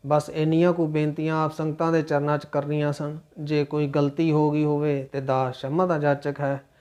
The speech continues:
ਫਤਿਹ ਦੀ ਸਾਂਝ ਪਾਈਏ ਜੀ। ਵਾਹਿਗੁਰੂ ਜੀ ਕਾ ਖਾਲਸਾ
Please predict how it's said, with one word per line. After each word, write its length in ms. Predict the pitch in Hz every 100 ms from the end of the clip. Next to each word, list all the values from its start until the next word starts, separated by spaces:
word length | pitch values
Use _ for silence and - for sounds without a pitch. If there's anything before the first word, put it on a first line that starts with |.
| _ _ _ 156
ਫਤਿਹ 240 | 156 185
ਦੀ 100 | 185
ਸਾਂਝ 360 | - 160 185 165
ਪਾਈਏ 380 | 147 151 151
ਜੀ। 260 | 151 151 170 _ _ _ -
ਵਾਹਿਗੁਰੂ 480 | 139 139 185 214 180
ਜੀ 220 | 156 151
ਕਾ 280 | 147 156 151
ਖਾਲਸਾ 920 | 143 135 139 139 143 147 147 170 180